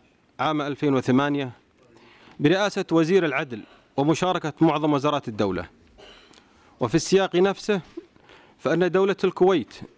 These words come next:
وخلال مراجعة تقريرها الوطني أمام الفريق العامل المعني بالمراجعة الدورية الشاملة لحقوق الإنسان في مايو ألفين وعشرة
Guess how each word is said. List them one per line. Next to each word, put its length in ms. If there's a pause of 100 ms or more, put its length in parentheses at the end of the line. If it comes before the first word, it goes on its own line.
(580)
وخلال 440
مراجعة 440
تقريرها 480
الوطني 600 (480)
أمام 280
الفريق 440
العامل 540 (360)
المعني 540 (580)
بالمراجعة 600
الدورية 420
الشاملة 520
لحقوق 400
الإنسان 600 (640)
في 180
مايو 380
ألفين 280
وعشرة 480